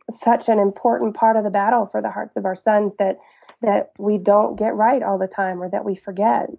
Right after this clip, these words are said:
you know, we forget how important it is. Um, so I just have to work through that and paddle my way through that, because it's that important. And I'm gonna trust God to, you know, take care of my boys along the way.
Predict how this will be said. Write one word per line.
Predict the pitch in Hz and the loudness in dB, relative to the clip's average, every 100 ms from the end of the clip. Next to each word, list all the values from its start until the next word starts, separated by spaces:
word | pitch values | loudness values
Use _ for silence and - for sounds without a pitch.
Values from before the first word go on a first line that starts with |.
| - | -8
you | 214 | 0
know, | 196 | 2
we | 190 | 0
forget | 190 202 208 208 | 0 2 2 4
how | 202 | 0
important | 185 214 220 202 | 2 0 0 -2
it | 175 175 | -2 -6
is. | 185 _ _ - - _ - | -8 _ _ -20 -20 _ -2
Um, | 196 196 190 202 - _ _ _ | -2 0 -2 -4 -10 _ _ _
so | - 247 233 | -2 4 4
I | 240 226 | 4 2
just | 240 | 0
have | 262 254 | -2 0
to | 226 - _ - | -2 -4 _ -2
work | 214 254 - | 0 0 0
through | 254 302 | -2 2
that | 180 190 | 0 0
and | 196 190 | -6 -4
paddle | - 214 214 | 0 0 2
my | 214 202 | 0 0
way | 202 | -2
through | 202 214 233 | -2 -4 -2
that, | 202 180 190 _ _ _ - | -2 -4 -6 _ _ _ -2
because | 220 220 214 208 196 - - - | -2 2 4 4 2 -4 -12 -10
it's | 196 - | -10 0
that | 208 208 | 4 4
important. | 208 202 302 - - - _ | 2 0 -2 -4 -14 -16 _
And | 214 202 196 196 | -2 -2 0 -2
I'm | 196 208 | -2 0
gonna | 208 196 | 0 0
trust | - 208 - 208 | 0 -2 -2 -2
God | 185 180 175 | 0 0 -2
to, | - 185 180 185 _ _ _ - | -2 -2 -2 -8 _ _ _ -2
you | |
know, | 190 | 0
take | 208 - | 0 0
care | 196 | 2
of | 190 | 2
my | 180 | 2
boys | 175 180 170 - - _ | 0 -2 -2 -8 -20 _
along | 196 185 175 175 | 0 2 2 0
the | |
way. | 175 175 | 0 -2